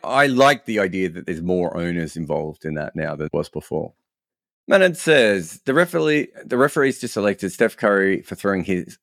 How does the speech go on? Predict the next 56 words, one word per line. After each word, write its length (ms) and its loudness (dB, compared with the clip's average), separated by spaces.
uh, 180 -4
ejected." 500 0
No, 100 -6
they 140 -4
did 100 2
not 240 4
elect 320 2
him. 120 -6
"Throwing 280 2
his 160 -2
mouthpiece, 800 -2
uh, 380 -4
with 140 0
a 40 2
minute 240 2
left 320 2
and 160 -4
two 140 -2
points 300 -2
up. 280 0
And 80 0
a 60 2
lot 100 4
of 60 2
the 120 4
N 80 2
B 120 2
A 80 2
media 280 0
seems 280 -2
to 80 -2
think 220 -2
that 200 -2
referees 420 0
made 160 -4
a 40 -10
mistake. 400 0
What 100 4
are 60 2
your 80 4
thoughts 360 -2
on 160 -2
this? 340 -2
And 80 0
has 80 0
something 300 0
like 200 0
this 140 0
happened 320 0
in 80 2
international 420 -2
cricket?" 220 2
Well, 100 4
we 80 4
don't 260 4
have 420 0